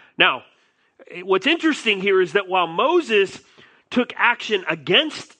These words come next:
the sin, his brother Aaron, who actually contributed to the sin,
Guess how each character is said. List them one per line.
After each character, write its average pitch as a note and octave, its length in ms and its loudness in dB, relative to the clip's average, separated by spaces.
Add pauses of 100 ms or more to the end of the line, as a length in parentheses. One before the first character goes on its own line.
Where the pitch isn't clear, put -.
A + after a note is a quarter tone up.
the C#3+ 140 -4
sin, B2+ 540 -4 (880)
his G3 260 0
brother C#4+ 520 0 (100)
Aaron, F#3 480 0
who F#3+ 200 -6
actually G3 360 0
contributed F#3 1120 -2 (100)
to D#3+ 140 -2
the C3+ 120 -6
sin, C#3+ 520 -4